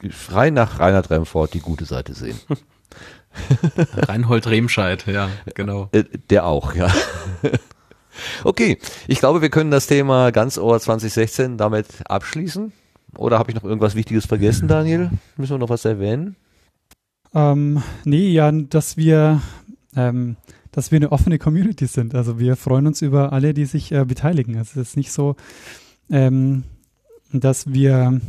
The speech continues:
Speaker 3: ein, äh, ein, ein geschlossener Klüngel sind, sondern, ähm, wie man jetzt auch beim, bei dem Ganzohr gesehen hat, ähm, wir freuen uns, wenn die Community wächst und, ähm, bereichert wird durch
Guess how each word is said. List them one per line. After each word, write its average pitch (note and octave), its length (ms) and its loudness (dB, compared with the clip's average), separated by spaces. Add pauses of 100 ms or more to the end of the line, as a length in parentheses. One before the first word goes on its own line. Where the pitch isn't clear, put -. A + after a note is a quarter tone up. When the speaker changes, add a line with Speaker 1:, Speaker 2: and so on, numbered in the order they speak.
(120)
Speaker 3:
ein, B2+ 420 2 (1300)
äh, C3+ 60 2
ein, B2+ 480 -2
ein B2 120 -2
geschlossener C3+ 480 0
Klüngel D3 360 2
sind, D#3 320 -4
sondern, C#3 600 0
ähm, C3 420 -2
wie C#3+ 100 0
man C3+ 120 2
jetzt C3+ 220 0
auch D3+ 140 0
beim, C3+ 340 2
bei C3 100 0
dem B2+ 140 0
Ganzohr C3 300 -2
gesehen C3+ 260 -2
hat, C#3 160 0 (640)
ähm, B2+ 420 0
wir B2+ 180 0
freuen C3 360 0
uns, C#3+ 160 -2
wenn C3+ 100 2
die C3 340 0
Community C3+ 480 0
wächst - 360 -4
und, C3+ 500 -2
ähm, B2+ 360 0
bereichert C3 480 0
wird - 260 -4
durch C3 340 -2